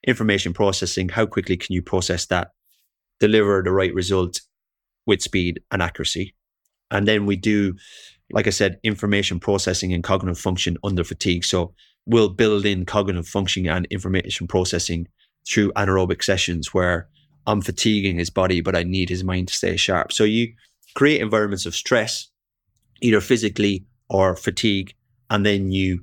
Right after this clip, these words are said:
you try and stimulate that cognitive function to be able to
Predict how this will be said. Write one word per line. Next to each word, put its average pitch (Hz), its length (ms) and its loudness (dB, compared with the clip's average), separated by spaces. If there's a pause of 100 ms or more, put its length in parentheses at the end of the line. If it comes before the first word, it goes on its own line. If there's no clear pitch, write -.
(800)
you 110 140 0
try 107 220 2
and 92 180 0
stimulate 92 520 0
that 92 200 -2
cognitive 85 380 -4
function 87 400 -4
to - 60 -16
be 90 120 0
able 87 200 -2
to 87 260 -6